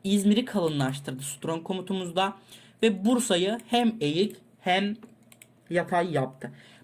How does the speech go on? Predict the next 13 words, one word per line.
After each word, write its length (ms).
Burada 260
da 80
arkadaşlar 600
bizim 260
yazdığımız 500
komutları 720
görebilirsiniz. 1200
Ee, 400
sağ 260
tıklayıp 480
sayfa 300
kaynağını 380
görüntüle 680